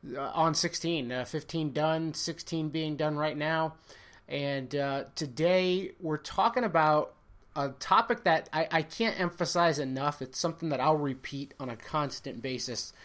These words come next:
because i-, it's, um, it's a really powerful idea that if you can grasp in your business,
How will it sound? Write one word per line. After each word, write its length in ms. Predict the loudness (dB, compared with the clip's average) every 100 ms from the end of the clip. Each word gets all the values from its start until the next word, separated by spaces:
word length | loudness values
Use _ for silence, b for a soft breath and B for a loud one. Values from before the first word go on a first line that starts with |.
| B B B B _
because 640 | -2 2 4 6 4 0 -2
i-, 40 | -6 -4
it's, 360 | -2 -2 -2 4
um, 460 | 6 6 2 -6 -14 _ -20 _ _ _
it's 240 | -2 -2 0
a 60 |
really 540 | -4 -2 2 4 6 4 -4
powerful 920 | -10 2 4 4 2 -2 -2 -2 -6 -14 b b b b b
idea 840 | 2 2 2 0 2 2 2 -4 -10 _ _ _ _ _ _ _ _ -20 -20 _ -10
that 220 | -2 0
if 100 | 0
you 160 | 0 0
can 180 | 0 0
grasp 440 | 4 4 2 0
in 60 | 0
your 140 | 0
business, 800 | 0 0 -2 -4 -8 -8 -10